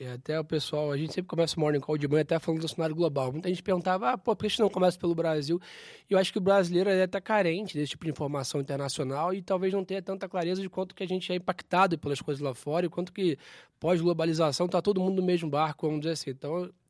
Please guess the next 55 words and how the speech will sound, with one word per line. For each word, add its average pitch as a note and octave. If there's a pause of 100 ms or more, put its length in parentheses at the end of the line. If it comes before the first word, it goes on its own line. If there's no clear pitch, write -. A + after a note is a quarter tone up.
ter E3
esse G#3
podcast D3+
aqui D3
focado D#3
em D#3+
cenário D3
global C#3+ (540)
é D#3
muito G3+
interessante, D#3+
né? C3
Que -
você D3
comenta E3+
sempre E3+
nos D#3
calls D#3
que -
eu -
nunca D3+
esqueço, E3
é, C#3 (500)
mesmo G3
se -
você B3
não A#3
tiver G3+
nenhum G3+
investimento F#3+
lá E3
fora, F3+
você F#3+
tá F#3
investindo E3
lá C#3+
fora, A#2+
você C3+
tá F3
exposto F3
a -
lá D#3+
fora. C3+
Então, C#3+
pô, D3
acho C3
que -
é D3+
legal D3+
a D#3
gente D#3
explorar C#3+
o -
mercado D3
global, C#3+